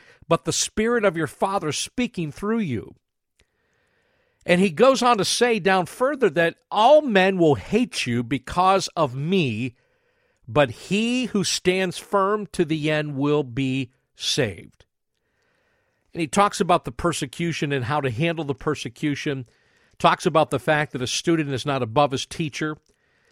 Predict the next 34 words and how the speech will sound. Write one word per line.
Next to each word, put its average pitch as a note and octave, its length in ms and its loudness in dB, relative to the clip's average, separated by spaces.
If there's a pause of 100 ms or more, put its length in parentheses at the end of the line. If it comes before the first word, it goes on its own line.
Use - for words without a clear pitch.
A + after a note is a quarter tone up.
(140)
I B2+ 140 -2
mean, C3+ 340 -4
if, C#3 440 -4
if D3+ 260 -6
the C3+ 100 -8
teacher F#3 440 -2
himself E3 560 -2
is C#3 120 -4
gonna C3+ 200 -4
be B2 120 -8
called, D3 540 2 (380)
you C3 120 -2
know, C3 440 0
uh, B2 380 0 (400)
Beelzebub C#3+ 920 2 (480)
or B2 120 -4
Satan E3 380 -2
himself, C#3 500 0
how D#3 120 0
much D#3 260 -2
more D3 180 2
the C3 100 0
members C3+ 400 -2
of A#2+ 120 -4
his A2 140 -6
household? C3 720 -4 (720)
He C#3 120 -8
tells F#3 300 4
them, D3 180 0
"Don't D#3+ 240 2
be F3 120 0
afraid C#3 460 0
of A2+ 140 -6
them. B2+ 320 -4